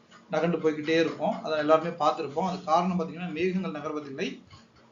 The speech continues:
நம்மள, நம்மளை சுற்றி உள்ள காற்றுதே வந்து என்னது அங்க வரைக்கும் இருக்குது. அதுதான் என்ன பண்ணுது? மேகத்தை வந்து காற்று நகரும்போது என்ன பண்ணுது? அந்த மேகத்தையும் அப்படியே தள்ளிக்கிட்டே போகுது.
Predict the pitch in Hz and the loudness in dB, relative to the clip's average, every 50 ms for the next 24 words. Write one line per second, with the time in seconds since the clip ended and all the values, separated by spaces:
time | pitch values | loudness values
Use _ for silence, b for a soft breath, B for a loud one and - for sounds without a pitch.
0 | _ _ - 165 165 160 160 - 165 156 160 160 160 165 196 190 185 220 214 180 | _ _ -4 -2 0 0 0 0 -2 0 2 2 0 0 -2 -6 -4 0 2 4
1 | 175 160 - 165 165 185 180 180 175 180 180 175 156 160 165 170 165 160 151 143 | 4 4 6 6 6 6 6 2 -2 -2 -2 -4 -4 -4 -6 -4 -4 -4 -4 -4
2 | 151 156 156 165 170 170 - 180 160 147 147 - 143 175 196 165 147 151 165 175 | -2 0 0 0 -2 -2 -4 -4 -4 -6 -8 -10 -8 -8 -6 -6 -6 -6 -8 -8
3 | 165 165 160 165 156 156 190 175 160 165 160 160 160 151 143 139 147 214 302 302 | -8 -8 -8 -8 -8 -8 -8 -8 -6 -6 -6 -6 -8 -10 -12 -10 -8 -8 -8 -10
4 | - - b b b b b - 202 208 233 226 233 202 196 190 196 196 190 196 | -12 -18 b b b b b 6 8 8 8 6 2 -2 0 2 2 2 2 2
5 | 202 190 185 180 202 226 220 202 180 185 190 196 190 190 185 180 165 196 214 190 | 2 0 0 -2 -2 -2 -2 -2 -2 0 2 0 0 0 -2 -4 -4 -6 -6 -6
6 | 175 165 160 160 151 156 147 131 131 120 120 | -6 -8 -8 -8 -8 -10 -10 -10 -12 -16 -16